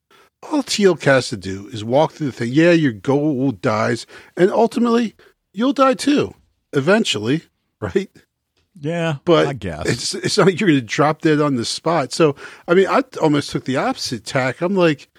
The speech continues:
Speaker 1: you know, Teal'c is selfishly holding on to this,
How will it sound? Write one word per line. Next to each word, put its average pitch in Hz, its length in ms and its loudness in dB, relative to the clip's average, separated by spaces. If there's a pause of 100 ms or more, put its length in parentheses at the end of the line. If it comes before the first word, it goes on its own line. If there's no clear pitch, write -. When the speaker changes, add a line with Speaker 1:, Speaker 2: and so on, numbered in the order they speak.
(420)
Speaker 1:
you 160 100 4
know, 156 80 2
Teal'c 151 600 0
is 135 440 -2
selfishly 160 760 -2
holding 143 340 2
on 139 240 2
to 135 100 -2
this, 117 380 -6